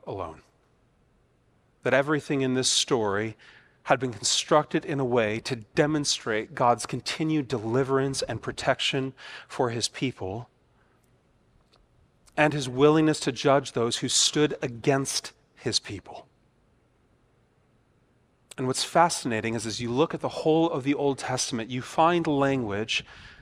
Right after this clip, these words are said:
about the crushing of heads often.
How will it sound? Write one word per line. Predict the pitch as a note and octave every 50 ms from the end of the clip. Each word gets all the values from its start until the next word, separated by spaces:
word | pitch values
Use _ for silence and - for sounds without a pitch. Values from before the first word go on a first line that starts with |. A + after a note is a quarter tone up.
| - - -
about | - B2+ G#2+ C3 C3+ -
the | -
crushing | - - - - D#3 D3 - - - C#3+ C#3
of | C3 -
heads | - - A#2+ G2+ G2 F#2 G#2+ A2 - - - - - -
often. | C3 A#2 - - - F#2+ D#2